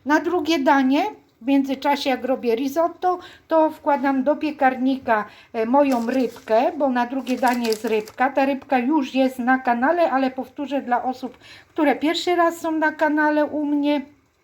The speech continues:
W ogóle to wszystkich zapraszam do subskrybowania, kto nie ma subskrypcji, do zostawienia łapki w górę i do komentowania moich przepisów. Dziękuję bardzo.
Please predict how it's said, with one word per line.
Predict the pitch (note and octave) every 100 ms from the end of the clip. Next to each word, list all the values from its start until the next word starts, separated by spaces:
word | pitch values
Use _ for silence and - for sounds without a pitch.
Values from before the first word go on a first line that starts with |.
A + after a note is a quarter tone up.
| _ _ - _
W | B3+
ogóle | B3 C#4
to | C4+ A3+
wszystkich | - C#4+ - A#3+
zapraszam | C#4 - A#3+ A#3 A3+
do | G3+ G3
subskrybowania, | E4+ E4+ - D#4+ C4+ D#4 D4+ D4 C#4+
kto | C#4 D4
nie | C#4 C#4+
ma | C#4
subskrypcji, | C4 C4+ - - C4 C4 - A3+
do | F#3+ G3+ F#3+ F#3+ - -
zostawienia | G3+ B3 B3 A#3+ A#3+ A#3 A3
łapki | G#3 B3+ - - D#4
w |
górę | C#4 D4 D4 C#4+ C4+
i | B3
do | G#3+ G#3+ A#3 - - -
komentowania | - F#4+ E4+ D#4 C#4+ A#3 G#3+ G#3+ A3
moich | A3 A3 A3+ A3
przepisów. | - A#3 A3+ F#3 - - - _
Dziękuję | G#3 D4+ D4+ B3+ B3+
bardzo. | A3 D#3+ - -